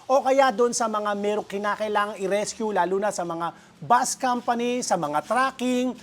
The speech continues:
sa mga area na nasisiraan yung ating mga sasakyan at kinakailangan nating i-welding, welding generator po ang kailangan po ninyo. Kagaya po ng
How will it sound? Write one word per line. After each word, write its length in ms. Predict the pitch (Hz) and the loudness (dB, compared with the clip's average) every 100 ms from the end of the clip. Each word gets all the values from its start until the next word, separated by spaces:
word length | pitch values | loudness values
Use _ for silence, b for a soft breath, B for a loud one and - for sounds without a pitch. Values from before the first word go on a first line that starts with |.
| B | B
sa 160 | - | 0
mga 240 | 226 226 233 240 | 2 4 2 0
area 240 | 240 233 | 0 -2
na 160 | 220 226 | -2 -4
nasisiraan 720 | - 277 269 262 254 240 240 | -2 -2 -2 2 2 2 -2
yung 160 | 233 | -4
ating 320 | 208 208 208 214 | -4 -4 -4 -4
mga 160 | 214 | -2
sasakyan 400 | 208 208 214 226 220 | -4 -6 -2 -4 -2
at 160 | 233 - | -4 -4
kinakailangan 800 | 294 269 381 320 262 247 233 214 | 0 0 2 2 4 2 2 0
nating 240 | 214 170 | 0 -2
i-welding, 560 | 185 175 175 226 302 330 - - - - - - - - | 2 2 2 2 0 -2 -8 -10 -8 -8 -8 -6 -6 4
welding 480 | 233 208 190 185 | 6 6 4 0
generator 480 | 180 175 170 165 160 | 0 0 -2 -2 -4
po 160 | - 151 - | -4 -6 -2
ang 160 | 254 277 | -4 -2
kailangan 400 | 208 190 170 165 170 | 0 2 2 0 -4
po 80 | 160 | -4
ninyo. 240 | 156 143 - B B | -2 -4 -6 B B
Kagaya 400 | - 381 359 349 | -4 4 6 8
po 160 | 339 320 | 6 6
ng 160 | 294 | 4